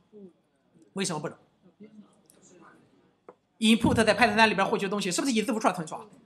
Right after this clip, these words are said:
Speaker 2: 所以说还是不行啊。点儿，我怎么才能变成 byte 类型呢？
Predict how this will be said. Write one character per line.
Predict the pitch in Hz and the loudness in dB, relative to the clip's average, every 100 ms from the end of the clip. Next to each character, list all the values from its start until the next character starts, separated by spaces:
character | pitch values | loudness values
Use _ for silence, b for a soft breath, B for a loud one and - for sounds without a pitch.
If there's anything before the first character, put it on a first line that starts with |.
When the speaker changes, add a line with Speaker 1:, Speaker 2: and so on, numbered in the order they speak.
| _ _ _ | _ _ _
Speaker 2:
所 | - | 0
以 | 403 | 2
说 | 381 381 | 2 0
还 | - | 0
是 | - | 0
不 | 508 | 0
行 | 240 240 | 2 4
啊。 | 226 - - _ | 2 0 -16 _
点 | - 247 | 2 6
儿， | 220 302 - - | 8 6 4 -2
我 | |
怎 | - 277 | 0 0
么 | 285 427 | 2 2
才 | - | 2
能 | 359 370 | 2 2
变 | 370 311 | 2 2
成 | 254 302 302 _ | -2 -4 -6 _
byte | 277 339 339 359 | 2 4 6 2
类 | 320 | 0
型 | 262 262 | 0 0
呢？ | 262 | -2